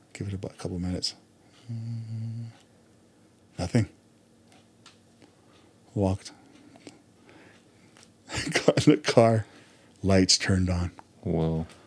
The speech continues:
Speaker 1: I looked at her and he said, "Don't go inside. Just leave it alone." <laughs> I said,
Speaker 2: <laughs>
Speaker 1: "No, this is not gonna scare me." I said, I went right back in there. I shut it off. And when I was coming through, I can hear your mom,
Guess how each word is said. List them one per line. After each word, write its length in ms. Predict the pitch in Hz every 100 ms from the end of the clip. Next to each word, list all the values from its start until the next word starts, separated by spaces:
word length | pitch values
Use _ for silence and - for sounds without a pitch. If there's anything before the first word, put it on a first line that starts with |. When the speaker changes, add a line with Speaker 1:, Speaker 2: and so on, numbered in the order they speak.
| - _ _ 147
Speaker 1:
I 160 | 104
looked 300 | 107 110 -
at 200 | 117 123
her 120 | 131 123
and 120 | 113
he 120 | 113
said, 300 | 107 120 -
"Don't 200 | 165 185
go 200 | 170 185
inside. 340 | 180 175 208 202
Just 180 | 180
leave 200 | 202 202
it 60 | 214
alone." 280 | 165 131 175
<laughs> 40 | - 262 190 202
I 160 | 160 165
said, 260 | 147 135 - - - -
Speaker 2:
<laughs> 420 | - - - -
Speaker 1:
"No, 460 | 117 117 117 107 113 -
this 120 | 151 175
is 140 | 160
not 160 | 156 147
gonna 120 | 123
scare 320 | - 127 139
me." 140 | 135 107
I 60 |
said, 300 | 98 98 95 - - _ _ -
I 120 | 113
went 260 | 98 101 107
right 200 | 107 120
back 300 | - 120 -
in 160 | 127
there. 260 | 131 127 123 - - - - - - -
I 100 | 98
shut 300 | - 117 113
it 120 | 117
off. 380 | 113 120 117 - _ _ _ _ _ _ _ _ _ _ _ _ _ -
And 160 | 110 107
when 80 |
I 40 | 104
was 120 | 98
coming 320 | - 120 113
through, 480 | 104 - 131 123 - -
I 120 | -
can 200 | - 104
hear 280 | 92 110 110
your 100 | 104
mom, 400 | 98 104 101 101